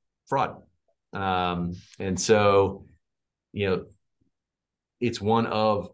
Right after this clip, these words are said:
a whole series of idiosyncratic risks that we look at and think about. And so we,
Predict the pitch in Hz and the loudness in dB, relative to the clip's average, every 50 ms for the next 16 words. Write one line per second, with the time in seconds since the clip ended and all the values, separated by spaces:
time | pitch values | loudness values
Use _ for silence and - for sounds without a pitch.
0 | - 92 95 95 101 110 101 - 117 110 110 107 98 92 98 95 95 90 - 98 | -10 -10 -8 -6 -4 -4 -4 -2 -2 -2 -2 -2 -2 -2 -2 -2 -2 -4 -6 -8
1 | 87 - 92 87 85 82 - - 82 80 85 - - - - - - - - 92 | -8 -4 -4 -4 -4 -4 -4 -4 -6 -6 -6 -6 -12 -12 -14 -16 -12 -4 -2 0
2 | 92 - 76 90 90 87 90 85 - - 85 - - - - - 82 - - 107 | 0 2 2 2 2 4 4 2 2 2 0 -2 -2 -4 -8 -10 -6 -2 -2 -2
3 | - 87 78 78 76 80 87 - 90 87 85 87 - - 92 90 87 85 87 87 | -2 -2 -2 -2 -2 -2 -4 -4 -4 -4 -4 -4 0 2 4 4 4 4 2 2
4 | 87 - - - _ _ _ _ _ _ _ _ _ - 90 104 101 104 110 113 | 0 -4 -10 -18 _ _ _ _ _ _ _ _ _ -16 -14 -10 -6 -2 0 0
5 | 113 113 113 113 110 101 | 0 -2 -2 -4 -4 -6